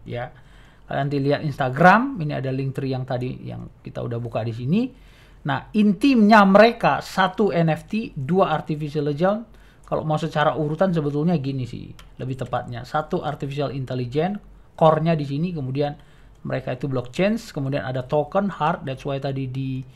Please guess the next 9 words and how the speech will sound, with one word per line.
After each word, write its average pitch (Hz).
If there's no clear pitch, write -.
eh, 117
sini 131
ada 113
token. 175
Nah, 113
ini. 165
Kemudian 147
yang 147
berikut 165